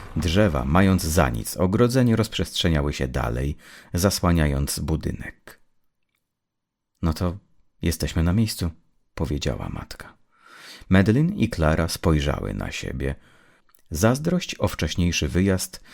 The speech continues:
zbladła przy perspektywie rychłego rozstania. „Myślę, że możesz iść sama”.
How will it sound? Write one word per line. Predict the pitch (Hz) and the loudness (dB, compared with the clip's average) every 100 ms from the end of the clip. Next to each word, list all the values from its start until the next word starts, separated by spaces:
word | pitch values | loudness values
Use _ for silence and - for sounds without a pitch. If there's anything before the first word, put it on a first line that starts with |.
| - - - | -20 -20 -14
zbladła | 85 82 95 - - 50 60 85 | -6 2 4 2 -4 -4 -2 -2
przy | - 120 | -2 0
perspektywie | 123 113 - - 107 95 95 | 0 0 -4 -4 0 4 4
rychłego | 110 87 80 69 | 4 2 2 0
rozstania. | 55 - - - - - - _ _ _ _ _ _ _ _ _ _ _ _ _ _ _ _ | -4 -6 -8 -8 -10 -12 -16 _ _ _ _ _ _ _ _ _ _ _ _ _ _ _ _
„Myślę, | 101 120 - 113 | 4 4 2 0
że | 107 | 2
możesz | 107 95 92 | 2 0 -4
iść | 98 - | -8 -6
sama”. | - 78 78 | 0 0 0